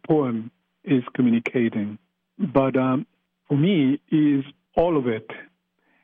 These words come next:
It's the message, it is the sounds of, uh, the other language, the way the languages, another language can make you feel. And sometimes you don't even n-, need to know understand the other language to understand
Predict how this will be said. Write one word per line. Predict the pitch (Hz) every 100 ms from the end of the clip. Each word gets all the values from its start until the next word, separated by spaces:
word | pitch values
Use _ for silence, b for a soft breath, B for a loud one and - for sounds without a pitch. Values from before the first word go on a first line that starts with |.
| _ -
It's | 117 107
the | 113
message, | 131 139 - 147 139 - - _ _ -
it | 123
is | 120 110 117
the | 110 -
sounds | 127 131 139 -
of, | 139
uh, | 139 131 127
the | 127
other | 127 123
language, | 123 127 123 127 120 117 - - -
the | 117
way | 123 127 127
the | 123
languages, | 123 123 123 123 120 120 - - _ _ _ - - 135
another | 123 127 127
language | 127 127 120
can | 127 117
make | 120 120
you | 120 -
feel. | 139 147 151 _ _ _ _ _
And | 127 127 127 131 - -
sometimes | 143 135 139 135
you | 135
don't | 147 151
even | 143 127 127 180 - _ -
n-, | 202 294 170 143
need | 156 165 -
to | 131
know | 127 135 120 117 139 _ _ -
understand | 135 123 - 139 143 147
the | 131
other | 120
language | 120 123 123 117 107 101 - _ _ _ _ -
to | 127 139 -
understand | 127 123 - 131 131 120 113